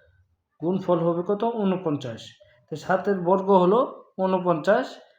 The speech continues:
আবার ঊনপঞ্চাশের বর্গমূল হলো ওই সংখ্যা, অর্থাৎ সাত। আবার পঁচিশের বর্গ বের করতে হলে আমরা পঁচিশকে পঁচিশ দ্বারাই গুণ করব। পঁচিশকে পঁচিশ দ্বারা গুণ করলে গুণফল হয়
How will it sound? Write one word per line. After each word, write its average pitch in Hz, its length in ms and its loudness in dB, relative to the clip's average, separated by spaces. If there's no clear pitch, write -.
আবার 160 320 4
ঊনপঞ্চাশের 208 840 -2
বর্গমূল 185 480 2
হলো 165 280 -2
ওই 196 140 2
সংখ্যা, 139 360 -6
অর্থাৎ 160 320 -6
সাত। 127 300 -2
আবার 175 220 2
পঁচিশের 220 600 2
বর্গ 190 240 2
বের 170 220 0
করতে 185 260 -2
হলে 196 180 4
আমরা 165 220 2
পঁচিশকে 208 580 -2
পঁচিশ 202 400 -2
দ্বারাই 185 300 2
গুণ 170 200 -2
করব। 160 260 -2
পঁচিশকে 214 520 -2
পঁচিশ 202 380 -2
দ্বারা 185 200 4
গুণ 170 280 -2
করলে 175 240 2
গুণফল 170 420 0
হয় 180 240 2